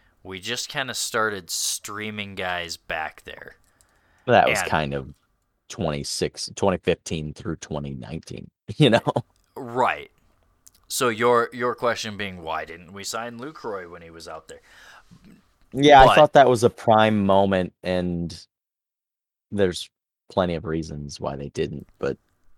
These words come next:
Speaker 1: Right. I
Speaker 2: I,
Speaker 1: mean, the, the
Speaker 2: I,
Speaker 1: roster
Speaker 2: I won't not
Speaker 1: construction around him didn't really justify it.
Speaker 2: Yeah. So,
Speaker 1: And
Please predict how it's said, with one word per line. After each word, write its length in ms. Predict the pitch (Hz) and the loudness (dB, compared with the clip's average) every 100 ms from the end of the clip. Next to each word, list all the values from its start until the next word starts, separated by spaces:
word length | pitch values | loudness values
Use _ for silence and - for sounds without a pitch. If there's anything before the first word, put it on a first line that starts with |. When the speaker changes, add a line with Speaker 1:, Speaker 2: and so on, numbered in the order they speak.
| _ _ _ _ _ _ _ _ _ _ _ _ _ _ - | _ _ _ _ _ _ _ _ _ _ _ _ _ _ -4
Speaker 1:
Right. 240 | 101 - _ _ - | -2 -2 _ _ -4
I 100 | 117 | -2
Speaker 2:
I, 20 | |
Speaker 1:
mean, 160 | 110 101 | -2 -4
the, 180 | 110 107 | -4 -2
the 80 | - | 0
Speaker 2:
I, 140 | 73 | 0
Speaker 1:
roster 320 | 78 113 113 | 2 2 6
Speaker 2:
I 40 | 87 | 4
won't 80 | 85 | 4
not 80 | 76 | 2
Speaker 1:
construction 500 | 78 76 - 107 92 | 2 2 2 -4 -8
around 560 | 85 85 87 101 107 | -8 -6 -4 -6 -8
him 500 | 113 113 135 139 113 _ - 101 | -8 -10 -10 -18 -20 _ -20 -12
didn't 280 | 101 85 82 | -10 -10 -16
really 240 | 85 78 | -16 -16
justify 600 | 76 - - - - - | -14 -12 -10 -10 -12 -14
it. 180 | 107 - _ _ _ _ _ _ _ _ | -14 -20 _ _ _ _ _ _ _ _
Speaker 2:
Yeah. 160 | 92 - - _ _ _ _ _ _ _ _ _ _ - | -8 -8 -10 _ _ _ _ _ _ _ _ _ _ -14
So, 320 | - - - | -8 -8 -6
Speaker 1:
And 360 | 110 98 87 | -6 -6 -10